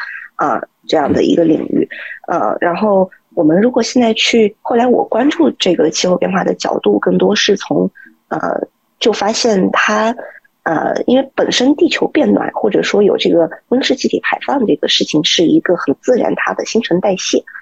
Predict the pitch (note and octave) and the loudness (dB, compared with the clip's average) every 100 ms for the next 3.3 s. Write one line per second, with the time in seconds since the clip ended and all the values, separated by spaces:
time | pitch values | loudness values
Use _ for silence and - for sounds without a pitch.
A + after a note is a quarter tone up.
0 | - - - D3+ - G#3+ A3 - A3 G3+ | -20 -20 -6 -4 -2 -2 -2 0 0 0
1 | - - C#4 - D#3 D#3 D#3+ E3 E3 F3 | -4 -2 0 2 2 2 0 -2 -2 -2
2 | F3+ G3 D#3+ - G#3+ F#3+ A3 G#3 - - | 2 2 2 0 0 0 0 -2 0 0
3 | - - E3 | 0 0 0